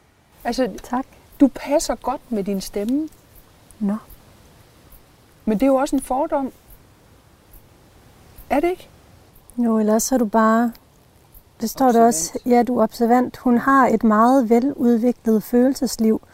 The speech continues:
Speaker 2: og mærker både egne og andres følelser med høj intensitet, hvilket kan gøre det svært at adskille egne følelser fra andres.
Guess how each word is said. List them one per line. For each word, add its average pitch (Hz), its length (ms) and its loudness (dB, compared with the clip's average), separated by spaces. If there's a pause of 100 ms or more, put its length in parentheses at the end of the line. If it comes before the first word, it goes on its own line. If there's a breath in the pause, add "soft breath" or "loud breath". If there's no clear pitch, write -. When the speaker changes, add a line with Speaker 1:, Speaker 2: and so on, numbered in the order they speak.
(420 loud breath)
Speaker 2:
og 208 100 0
mærker 208 320 2
både 208 360 2
egne 214 380 2
og 196 120 2
andres 214 340 0
følelser 220 460 0
med 190 140 0
høj 254 400 2
intensitet, 208 1000 -2 (600 loud breath)
hvilket 240 420 2
kan 214 120 -4
gøre 202 220 2
det 196 120 0
svært 247 420 2
at - 120 -8
adskille 208 520 0
egne 233 380 2
følelser 220 560 0
fra 180 260 -6
andres. 190 480 -6